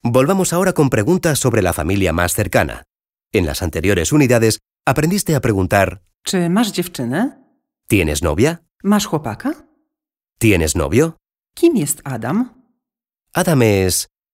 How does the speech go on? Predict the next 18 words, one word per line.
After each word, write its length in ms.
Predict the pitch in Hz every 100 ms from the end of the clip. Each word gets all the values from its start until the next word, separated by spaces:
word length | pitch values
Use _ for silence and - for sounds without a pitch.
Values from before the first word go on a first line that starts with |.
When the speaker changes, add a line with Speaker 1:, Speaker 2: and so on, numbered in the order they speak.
| _ _ _ _ -
Speaker 1:
Si 180 | 127
además 480 | 117 110 123 131 131
dominas 440 | 123 95 104 98 90
las 180 | 73
tres 240 | - 98 87
formas 360 | 113 101 85
de 100 | 80
los 120 | 73 73
sustantivos 720 | 90 95 80 117 95 80 -
indicadas 580 | 87 71 71 107 92 87
a 60 |
continuación 720 | 85 90 80 78 69 120 110 -
entre 320 | - 78 127
paréntesis, 680 | 143 107 101 92 95 165 - _ _ _ _
genitivo, 580 | - 87 71 110 117 165 - _ -
acusativo 680 | 85 87 82 76 107 90 -
e 80 |
instrumental, 760 | 87 76 - 151 123 101 113